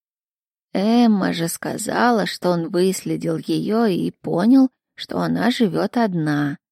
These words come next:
Ему было важно, чтобы дом отапливался и чтобы там была еда. Ну ничего себе! Что же это получается?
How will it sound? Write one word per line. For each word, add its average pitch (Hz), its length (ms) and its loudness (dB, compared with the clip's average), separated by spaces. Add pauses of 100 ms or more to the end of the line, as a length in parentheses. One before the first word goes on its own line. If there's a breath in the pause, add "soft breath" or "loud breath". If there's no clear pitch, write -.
(520)
Ему 220 300 0
было 220 280 2
важно, 226 520 0
чтобы 175 360 -4
дом 160 480 -2
отапливался 160 1000 -4
и 202 200 0
чтобы 226 380 -6
там 202 280 -4
была 170 220 -2
еда. 160 600 -6 (1080)
Ну 214 160 6
ничего 185 580 0
себе! 208 360 -4 (400)
Что - 220 0
же 262 100 4
это 262 140 0
получается? 277 880 -2